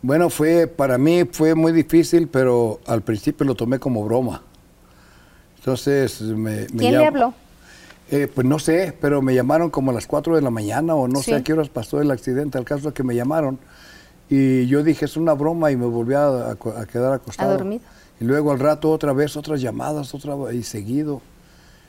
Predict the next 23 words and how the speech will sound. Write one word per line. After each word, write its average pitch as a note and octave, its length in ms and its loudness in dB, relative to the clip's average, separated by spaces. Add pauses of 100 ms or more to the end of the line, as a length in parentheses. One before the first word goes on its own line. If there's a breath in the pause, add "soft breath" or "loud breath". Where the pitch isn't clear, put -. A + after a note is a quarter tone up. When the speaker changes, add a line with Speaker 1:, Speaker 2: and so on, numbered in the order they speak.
(600 soft breath)
Speaker 1:
Entonces B2+ 500 -4
ya C#3 140 2
me D3 120 2
levanté A#2+ 460 0
yo C#3 220 2
y C3+ 60 0
fui C3+ 280 -2
allá C3 280 0 (120)
a B2+ 120 -4
la G#2+ 120 -8
casa C3 340 -8
de, A2 320 -8 (800 loud breath)
de, A2+ 500 -2
de A#2 240 -4
Rosamelia, A#2 680 -2 (120)
Speaker 2:
Ujú. G3+ 320 -8 (120)
Speaker 1:
porque A2+ 240 -4
ya B2 80 2
estaba B2+ 340 0
yo A#2 140 0
viviendo A#2+ 420 0
acá A#2+ 300 -4
en, G#2 280 -8